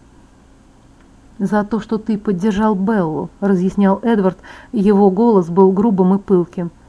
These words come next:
"Когда меня не было". "Эдвард", — начала я, но он поднял руку, смотря в глаза Джейкобу. Понимание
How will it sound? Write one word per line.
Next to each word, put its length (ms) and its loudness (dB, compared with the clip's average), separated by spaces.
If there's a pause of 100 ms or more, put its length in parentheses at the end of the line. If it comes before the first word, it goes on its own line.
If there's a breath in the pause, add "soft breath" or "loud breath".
(120)
"Когда 300 4
меня 340 4
не 200 0
было". 280 -8 (680 soft breath)
"Эдвард", — 460 2
начала 360 2
я, 340 4 (200 loud breath)
но 440 4 (160)
он 240 2
поднял 480 2
руку, 400 0
смотря 360 0
в 40 -4
глаза 240 0
Джейкобу. 560 -4 (320 soft breath)
Понимание 680 4